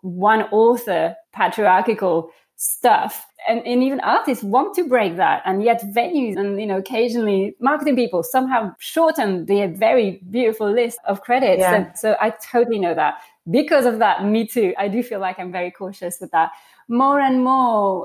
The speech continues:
Speaker 1: I do think about the amount of time. If I'm not that involved, I would say dramaturgical support, um, because exactly as Katika said, I, I don't feel like I'm a full collaborator. And the word dramaturge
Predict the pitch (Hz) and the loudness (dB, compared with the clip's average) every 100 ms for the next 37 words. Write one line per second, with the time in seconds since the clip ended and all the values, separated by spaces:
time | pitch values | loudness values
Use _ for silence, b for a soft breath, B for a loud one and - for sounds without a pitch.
0 | - 202 175 170 202 214 214 196 190 175 | -6 -6 -6 -4 -2 -2 -2 -6 -6 -6
1 | 180 175 185 185 - 165 220 220 196 185 | -6 -4 -2 0 -2 -4 0 2 2 0
2 | 185 202 196 190 175 185 185 175 175 175 | -2 0 2 0 -2 -2 0 2 2 0
3 | - 180 175 - 170 175 165 185 165 175 | -4 -4 -4 -6 -10 -8 -10 -6 -6 -6
4 | 175 - 170 226 226 - - 185 175 170 | -6 -8 -2 2 2 2 0 2 2 0
5 | 160 160 165 180 170 170 170 175 170 - | 0 -2 -2 -2 -2 0 0 0 -4 -2
6 | 170 - 170 175 170 - 165 165 180 190 | -2 -2 -2 0 0 0 0 0 -4 -2
7 | 226 208 170 - 165 165 - - 214 196 | 0 2 2 2 -2 -2 -8 0 4 4
8 | 170 170 - 170 165 160 165 - 160 - | 2 0 -2 0 2 2 0 -2 -6 -6
9 | - 233 247 233 233 226 233 202 | 0 4 4 4 2 2 0 0